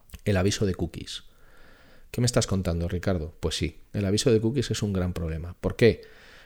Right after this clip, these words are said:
Porque el aviso de cookies, eh, en muchos sites se despliega, pero tú puedes seguir navegando aunque no lo acepte.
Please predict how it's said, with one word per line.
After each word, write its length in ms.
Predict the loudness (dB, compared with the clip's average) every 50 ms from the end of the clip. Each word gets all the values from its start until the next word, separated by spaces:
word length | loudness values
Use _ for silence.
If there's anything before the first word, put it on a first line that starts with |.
| -14 -6
Porque 220 | -6 0 4 4
el 40 | 6
aviso 300 | 6 6 6 6 6 6
de 100 | 6 6
cookies, 460 | 4 2 2 2 0 -2 -2 -4 -8 -14 -18 -18 -20 -20 -20 -20 -20 -20 -20 -20 -20 -20 -6 -2
eh, 480 | 0 0 2 2 0 0 -2 -6 -8 -6 -4
en 100 | -2 -2
muchos 400 | 0 0 -2 -2 -2 -2 -2 0
sites 600 | 0 2 2 2 0 0 -2 -4 -6 -6 -10 _ -20 -14 -8
se 200 | -4 -2 0 0
despliega, 640 | 0 -2 -4 -2 0 2 4 4 2 2 -2 -4 -8 -12 -20 -20 -8 _
pero 200 | 2 2 2 4
tú 160 | 2 0 2
puedes 220 | 4 4 6 6 6
seguir 280 | 4 4 4 4 2
navegando 500 | 2 2 2 2 2 2 2 4 4 4
aunque 220 | 2 2 0 0 0
no 100 | 0 0
lo 100 | 0 -2
acepte. 500 | -2 -6 -8 -8 -8 -10 -12 -12 -12